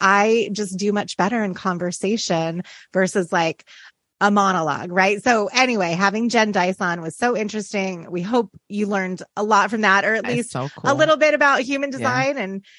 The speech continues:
Speaker 1: got curious about it. And then lastly, we had Chrissy and Elia from Data Driven Rebels. And I have to say, I loved that conversation so much. It was so great to hear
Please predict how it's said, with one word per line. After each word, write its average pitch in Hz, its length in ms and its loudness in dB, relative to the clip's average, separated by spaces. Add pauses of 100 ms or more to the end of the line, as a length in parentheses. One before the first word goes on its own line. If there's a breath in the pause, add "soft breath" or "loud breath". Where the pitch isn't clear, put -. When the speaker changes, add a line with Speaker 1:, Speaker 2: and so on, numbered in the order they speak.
(120 soft breath)
Speaker 1:
got 208 160 -2
curious 220 300 -2
about 220 200 2
it. 226 160 2
And 233 280 0
then 277 540 0 (840)
lastly, 214 560 2
we 196 160 2
had 170 520 0
Chrissy 254 600 -2
and 165 240 -2
Elia 262 460 0
from 196 260 -4
Data 180 260 0
Driven 175 380 -4
Rebels. 226 520 0 (400 loud breath)
And 202 120 -2
I 226 160 4
have 269 140 2
to 330 120 -2
say, 190 560 2
I 196 580 2
loved 190 460 -2
that 247 220 2
conversation 240 840 -2
so 202 340 -2
much. 170 460 2
It 254 80 0
was 233 240 0
so 240 320 2
great 294 400 2
to 294 100 0
hear 220 540 2